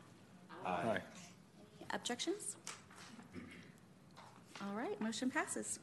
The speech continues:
Speaker 2: Great. We'll now pass on, uh, proceed on to the discussion calendar. And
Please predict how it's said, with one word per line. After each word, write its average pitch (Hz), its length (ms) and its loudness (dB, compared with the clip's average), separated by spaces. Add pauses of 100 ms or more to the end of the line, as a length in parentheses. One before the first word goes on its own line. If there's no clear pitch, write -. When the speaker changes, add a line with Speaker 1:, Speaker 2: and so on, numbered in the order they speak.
Speaker 2:
Great. 339 320 2 (800)
We'll 247 100 8
now 247 160 12
pass 247 300 8
on, 240 240 8
uh, 208 300 6
proceed 254 460 6
on 214 120 6
to 208 100 4
the 202 60 4
discussion 262 440 10
calendar. 240 480 8 (520)
And 208 240 4